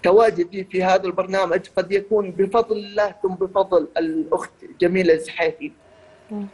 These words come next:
Speaker 1: الشاعرة والأديبة التي أنا أسميتها،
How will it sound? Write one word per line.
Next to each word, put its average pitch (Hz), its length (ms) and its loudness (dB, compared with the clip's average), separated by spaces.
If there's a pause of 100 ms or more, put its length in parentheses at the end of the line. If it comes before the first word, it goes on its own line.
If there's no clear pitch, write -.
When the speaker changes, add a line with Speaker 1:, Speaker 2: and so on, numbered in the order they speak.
(120)
Speaker 1:
الشاعرة 165 680 0
والأديبة 175 580 -2 (340)
التي 196 460 -2
أنا 196 420 2
أسميتها، 175 680 -2